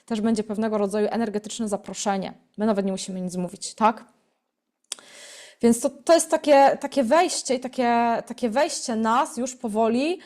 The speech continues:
w ten okres zamykania Kali Yugi.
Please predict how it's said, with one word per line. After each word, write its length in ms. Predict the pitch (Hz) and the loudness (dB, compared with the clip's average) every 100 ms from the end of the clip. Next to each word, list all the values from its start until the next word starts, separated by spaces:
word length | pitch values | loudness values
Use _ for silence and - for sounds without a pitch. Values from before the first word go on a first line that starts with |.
| - _ _ | -18 _ _
w 300 | 190 190 285 | -8 0 2
ten 200 | 277 240 | 2 0
okres 720 | - 220 - 247 330 370 - - _ _ - | 0 0 2 4 4 2 -8 -18 _ _ -6
zamykania 960 | 196 247 247 247 240 262 262 269 277 - | 0 2 0 0 0 2 4 4 2 -6
Kali 300 | - 226 220 | -4 0 2
Yugi. 380 | 214 208 180 170 | 2 0 -2 -10